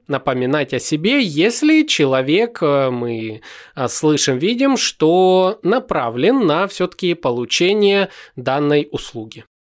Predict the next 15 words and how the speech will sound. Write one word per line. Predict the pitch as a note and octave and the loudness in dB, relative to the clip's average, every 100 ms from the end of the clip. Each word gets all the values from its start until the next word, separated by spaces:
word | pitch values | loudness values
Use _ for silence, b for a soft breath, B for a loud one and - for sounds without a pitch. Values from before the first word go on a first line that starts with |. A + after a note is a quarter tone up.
| - | -8
Четвёртый | - C#4 C#4 B3 D3 - C3 | -6 -2 2 2 2 0 -2
этап — | C3+ A#3+ D4 - | 0 -2 -2 0
это | D#3+ - D3 C3+ | -2 0 -2 -2
сравнение | - D3 D#3+ A3+ C4+ B3+ A#3+ A3 | -2 0 2 2 2 2 4 4
вариантов. | F3+ D3+ D3+ A#2+ - G#2 _ _ | 2 0 0 -4 -8 -14 _ _
Какой | - F3 - F#3+ | -6 -2 2 2
продукт | - D3+ D#3 D3 - | 2 -2 -2 -4 -4
лучше | C#3+ F3 F3 - A3+ | -2 -2 0 0 2
или | F3 D3+ | 2 2
сравнение | C3 - C#3+ E3 F#3 F#3 D3+ C#3 C3+ B2+ B2 | 0 0 -2 2 4 4 2 0 0 0 -2
компаний, | G3+ F#3 C#3+ C3 C#3 G3 A3 | -4 -4 -2 0 2 2 2
которые | G#3 G3+ G3 G3 F#3+ | -2 0 2 2 0
предоставляют | - E3+ D#3 - E3+ E3+ F3 E3 | -2 -4 -6 -4 -2 2 2 0
этот | D3+ C#3+ - _ | -4 -6 -8 _
продукт. | - D#3+ F3 F3 - | -4 0 -2 -4 -10